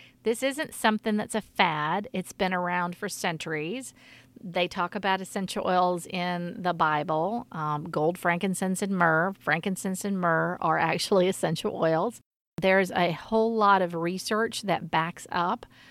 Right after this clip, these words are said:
the fact that essential oils are beneficial. And honestly, essential oils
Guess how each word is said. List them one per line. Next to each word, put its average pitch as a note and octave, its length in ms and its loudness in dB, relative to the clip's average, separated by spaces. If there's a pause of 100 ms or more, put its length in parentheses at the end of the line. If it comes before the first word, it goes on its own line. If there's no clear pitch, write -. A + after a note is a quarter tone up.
(160)
the F3+ 80 -2
fact E3+ 380 -2
that F3 120 -2
essential E3+ 500 -4
oils E3 540 0
are D#3+ 220 0
beneficial. F3+ 800 -2
And E3+ 220 -6
honestly, G3+ 600 -2
essential G3 440 -6
oils F#3 500 0